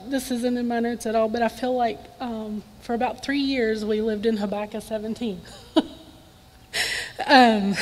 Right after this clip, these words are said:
<laughs> we went through a major transition, um, about three years ago, and everything we thought we knew just seemed to dissipate. Um, not extreme circumstances, but it just happened. So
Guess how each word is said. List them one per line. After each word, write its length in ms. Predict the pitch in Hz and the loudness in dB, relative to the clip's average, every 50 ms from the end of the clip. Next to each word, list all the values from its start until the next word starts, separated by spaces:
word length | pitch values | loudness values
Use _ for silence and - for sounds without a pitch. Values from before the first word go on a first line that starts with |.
| 202 208 - - - 294 - | -2 -2 -2 0 0 0 0
<laughs> 440 | - - - - - - - - - | 0 -4 -14 -14 -12 -12 -10 -2 4
we 120 | 285 285 | 4 6
went 240 | 285 285 285 269 - | 6 6 2 0 0
through 160 | 269 262 247 | 0 2 2
a 40 | 226 | 4
major 420 | 220 220 214 220 214 214 226 226 | 4 4 4 2 4 2 2 2
transition, 840 | 226 226 - 220 208 208 214 214 208 - - 208 196 196 208 208 226 - | 2 0 -2 -2 0 0 2 2 2 2 2 0 0 -2 -4 -6 -6 -6
um, 280 | 254 247 214 214 214 220 | -6 -4 -4 -2 -4 -4
about 380 | - 240 208 220 220 - 226 - | -4 -2 0 0 0 -2 -4 -4
three 160 | 247 233 220 | -2 -2 0
years 380 | 214 208 208 220 220 208 220 | 0 0 0 0 0 -2 -2
ago, 360 | 233 208 214 214 214 214 226 214 | -4 -2 -2 -2 -2 -2 -2 -2
and 140 | 196 208 | 0 2
everything 420 | 214 226 226 240 226 - 254 240 233 | 2 2 2 2 0 0 0 0 0
we 120 | 240 233 | 0 0
thought 260 | 233 - 240 240 247 | 0 0 -2 -2 0
we 140 | 269 285 277 | 0 2 4
knew 380 | 277 320 330 285 269 269 269 269 - - - - - - - - - - - - - - - - - - - - - | 4 6 4 4 2 0 -2 -4 -6 -14 -14 -12 -12 -12 -14 -14 -16 -20 -20 -20 -20 -20 -20 -20 -20 -20 -20 -14 -6
just 180 | - 247 240 - | -2 -2 -2 0
seemed 320 | - - 247 240 233 220 226 | 2 4 4 6 6 4 4
to 360 | - 233 220 214 220 - - | 0 -2 -2 -2 -4 -6 0
dissipate. 880 | 233 214 254 254 - - 226 - - 226 208 226 - - - - - - - - - - - 254 | 6 8 8 8 8 4 -2 -2 0 0 0 0 -2 -2 -4 -4 -4 -6 -12 -20 -20 -10 -4 -2
Um, 480 | 254 233 226 220 220 214 214 214 196 - - - - - - - - - - - - - - - - - | 0 0 0 0 0 0 0 -2 -2 -4 -8 -18 -20 -20 -20 -20 -20 -20 -20 -20 -20 -20 -20 -12 -2 2
not 240 | 202 220 214 214 | 4 4 4 4
extreme 380 | 185 - - - - 220 208 214 | 2 0 -2 -2 0 0 0 0
circumstances, 1000 | 208 - 190 185 - 208 202 - - - 208 202 202 202 - 214 202 202 196 208 | 0 -2 -4 -4 -4 -6 -8 -6 -4 -4 -4 -4 -4 -4 -4 -4 -4 -4 -6 -6
but 380 | - 226 214 202 208 214 214 - - - - - - | -4 -4 -4 -4 -4 -6 -10 -12 -16 -20 -18 -12 -8
it 120 | 240 214 | -8 -6
just 220 | 202 220 220 - - | -4 -4 -4 -4 -4
happened. 520 | - 202 190 196 - 208 202 196 196 190 | -6 -8 -8 -8 -8 -10 -8 -8 -8 -8
So 320 | - - 220 226 226 226 | -8 -10 -8 -8 -8 -10